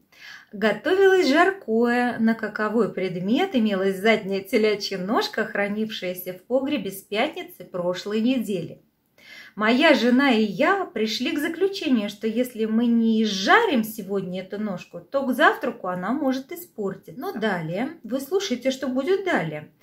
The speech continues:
Когда блины были уже напечены и сосчитаны, моя жена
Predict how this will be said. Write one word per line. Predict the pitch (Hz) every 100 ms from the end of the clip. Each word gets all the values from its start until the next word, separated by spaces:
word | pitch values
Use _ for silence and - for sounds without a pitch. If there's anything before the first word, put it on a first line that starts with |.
| - - - - _ -
Когда | 285 262 359
блины | 247 269 302 226 214 269 262 -
были | 202 196 302 370 294 220 -
уже | 262 262 214 190
напечены | 226 240 302 - 339 254 196 196 233 233
и | 277
сосчитаны, | 320 294 269 - - 214 220 233 262
моя | 220 220 247 247 196
жена | 185 196 208 175 165 262